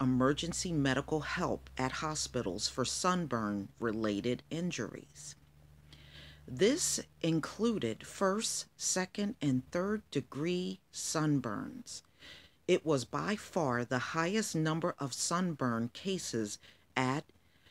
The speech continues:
emergency departments for any month in the past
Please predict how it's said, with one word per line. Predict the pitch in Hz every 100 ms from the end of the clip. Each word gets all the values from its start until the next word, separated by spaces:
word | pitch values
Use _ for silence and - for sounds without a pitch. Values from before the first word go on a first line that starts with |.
| - 147
emergency | 139 131 120 135 - 147
departments | 131 - 139 127 - 156 175 - - _ _ _
for | - 147 127 - 135
any | 170 220
month | 214 196 190 - - - - -
in | 139 131
the | 117
past | - - 139 143 147 -